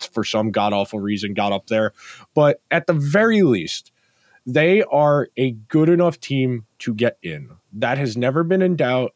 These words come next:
And if they didn't get in, that was going to be the, the impetus for large whole-scale change, something that the Rangers probably wouldn't have the conviction to do, but that's not really the point.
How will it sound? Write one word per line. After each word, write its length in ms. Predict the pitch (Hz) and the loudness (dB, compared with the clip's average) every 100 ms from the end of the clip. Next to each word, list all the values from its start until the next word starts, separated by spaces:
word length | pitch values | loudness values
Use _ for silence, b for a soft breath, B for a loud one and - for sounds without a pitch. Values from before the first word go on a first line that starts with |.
| _ | _
And 200 | 113 110 - | -4 -4 -2
if 220 | 156 151 | -2 -2
they 180 | 139 143 | -2 0
didn't 320 | 127 120 98 | 0 -2 -2
get 160 | 120 - | -4 -2
in, 340 | 110 107 104 B B - | -4 -4 -6 B B -4
that 180 | 131 127 | -2 0
was 160 | 135 | 0
going 300 | 143 131 127 | 0 0 0
to 100 | 123 | -4
be 400 | 117 120 113 107 | -2 0 0 -2
the, 540 | 98 110 107 98 90 - - | -4 -2 -2 -2 -6 -10 -10
the 160 | 120 | -4
impetus 440 | 147 139 127 120 - | -4 -2 -2 -2 -2
for 340 | - 107 101 | -4 -4 -4
large 480 | 110 127 135 123 107 | -2 0 0 0 -4
whole-scale 500 | 120 113 - 110 98 | -4 -4 -4 -6 -6
change, 460 | - 107 101 87 B B B | -6 -6 -6 -8 B B B
something 260 | - 151 127 | -6 -4 -2
that 140 | 127 127 | -2 -2
the 60 | |
Rangers 340 | 117 113 110 - | -2 -2 -4 -4
probably 640 | - 117 113 104 113 98 | -2 -2 -2 -2 -2 -2
wouldn't 400 | 98 123 131 107 | -4 -4 -4 -4
have 220 | 127 120 | -6 -4
the 80 | - | -8
conviction 500 | - 123 156 - 170 | -8 -4 -4 0 -2
to 100 | 165 | 0
do, 220 | 160 156 | 0 0
but 220 | 143 - B B B | 0 -4 B B B
that's 200 | 190 196 | 0 2
not 120 | 170 | 0
really 200 | 127 90 | 0 -2
the 120 | 76 | -6
point. 280 | - 69 69 | -16 -20 -20